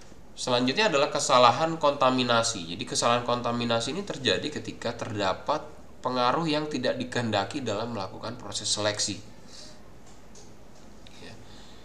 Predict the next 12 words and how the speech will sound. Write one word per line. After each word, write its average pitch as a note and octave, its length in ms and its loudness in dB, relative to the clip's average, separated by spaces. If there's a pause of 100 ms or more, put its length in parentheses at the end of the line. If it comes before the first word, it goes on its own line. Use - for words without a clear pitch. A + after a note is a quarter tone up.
(340)
Contoh F2+ 320 0
misalnya B2 400 6
gangguan A#2 760 8
saat G2 280 0
proses - 360 -4
wawancara G#2 920 2 (840)
atau G2+ 160 -2
bias A#2+ 1000 4
pada G2 240 -2
saat, - 480 -2 (1200)
eh, F#2 480 -10
kita A2+ 240 2